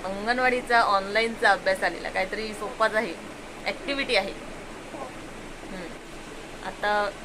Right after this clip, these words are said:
Speaker 1: उद्यापासून श्रावण महिना चालू होणार, आता नुसते सणच सण येणार. आता दोन, चार, पाच दिवसांनी कोणता सण आलाय भाग्या? काय आहे आता?
Speaker 2: हा?
Speaker 1: चार, पाच दिवसांनी काय आलंय?
Speaker 2: हम्म.
Speaker 1: आपल्या इथे काय आहे?
Speaker 2: आपल्या इथं
Speaker 1: हम्म.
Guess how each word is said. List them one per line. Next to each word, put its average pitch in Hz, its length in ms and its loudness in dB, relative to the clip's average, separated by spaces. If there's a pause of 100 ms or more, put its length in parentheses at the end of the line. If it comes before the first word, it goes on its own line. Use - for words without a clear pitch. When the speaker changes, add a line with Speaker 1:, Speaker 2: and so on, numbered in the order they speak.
Speaker 1:
उद्यापासून 208 400 -2
श्रावण 208 300 6
महिना 220 200 0
चालू 208 280 2
होणार, 196 220 4
आता 190 200 2
नुसते 208 280 -4
सणच 214 340 -2 (160)
सण 202 160 0
येणार. 165 240 -2 (580)
आता 220 500 6
दोन, 208 300 -4 (200)
चार, 214 140 6
पाच 220 180 2
दिवसांनी 233 280 -2
कोणता 226 260 2
सण 269 160 2
आलाय 190 180 6
भाग्या? 208 260 4
काय 220 200 6
आहे 233 200 6
आता? 226 240 4 (320)
Speaker 2:
हा? 339 200 6 (300)
Speaker 1:
चार, 214 120 6
पाच 220 160 2
दिवसांनी 226 280 0
काय 226 200 6
आलंय? 233 220 4 (760)
Speaker 2:
हम्म. 285 1040 -6 (760)
Speaker 1:
आपल्या 208 200 0
इथे 214 120 0
काय 208 240 4
आहे? 190 160 -2 (1000)
Speaker 2:
आपल्या 349 420 -2
इथं 415 600 2
Speaker 1:
हम्म. 214 560 -2